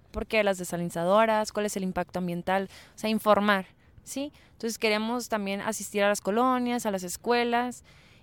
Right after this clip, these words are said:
y, pues, convocar a la gente, ¿no? A que se una a esta lucha que al final de cuentas es de todos y todas y, pues, seguir con lo que sería la lucha, mm, jurídica, ¿no? Ya tenemos nuestros asesores,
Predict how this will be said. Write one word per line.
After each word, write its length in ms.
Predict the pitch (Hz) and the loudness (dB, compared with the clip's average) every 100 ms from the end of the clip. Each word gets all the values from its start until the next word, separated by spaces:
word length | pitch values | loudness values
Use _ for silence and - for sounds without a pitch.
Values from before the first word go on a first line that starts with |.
| _ | _
y, 480 | - 226 220 214 214 - _ | -6 -2 0 -2 -4 -8 _
pues, 340 | 214 208 - - | -2 -2 -2 -6
convocar 480 | 208 208 202 240 254 | -4 -2 2 4 4
a 40 | |
la 60 | 214 | 2
gente, 440 | - 269 277 208 | -2 -4 -4 -4
¿no? 240 | 202 247 | -2 -2
A 60 | 269 | -2
que 120 | 240 | -4
se 160 | 220 196 | -4 -2
una 200 | 208 226 | -2 -4
a 20 | |
esta 180 | - 233 | -2 -2
lucha 240 | 226 269 | -2 -4
que 140 | - 214 | -4 -4
al 80 | |
final 160 | 208 196 | -4 -4
de 60 | 196 | -4
cuentas 300 | 208 220 214 | -4 -4 -6
es 120 | 190 | -6
de 100 | 196 | -6
todos 320 | - 190 202 | -2 -2 -2
y 60 | 180 | -4
todas 460 | 185 190 240 - - - - _ _ _ - | -2 0 -2 -6 -20 -20 -20 _ _ _ -12
y, 380 | 202 202 202 - | -8 -6 -6 -6
pues, 320 | 185 180 180 | -2 -2 -2
seguir 480 | - - 226 220 214 | -8 -4 0 2 2
con 200 | 262 269 | 0 2
lo 100 | 240 | 0
que 200 | - 196 | -2 -4
sería 320 | 202 190 196 | -2 0 2
la 140 | 220 202 | 2 2
lucha, 580 | 190 196 - 240 220 | 0 -6 0 2 2
mm, 300 | 190 180 208 | -2 -8 -12
jurídica, 640 | 208 214 214 277 254 - 185 | -6 0 0 0 -2 -4 -4
¿no? 240 | 208 247 | -4 -6
Ya 320 | 220 196 196 | -4 -2 0
tenemos 400 | 196 202 202 202 | -2 -4 -4 -6
nuestros 340 | 214 208 190 185 | -4 -6 -6 -10
asesores, 880 | 175 170 202 220 233 208 208 226 | -8 -4 2 4 4 2 -2 -4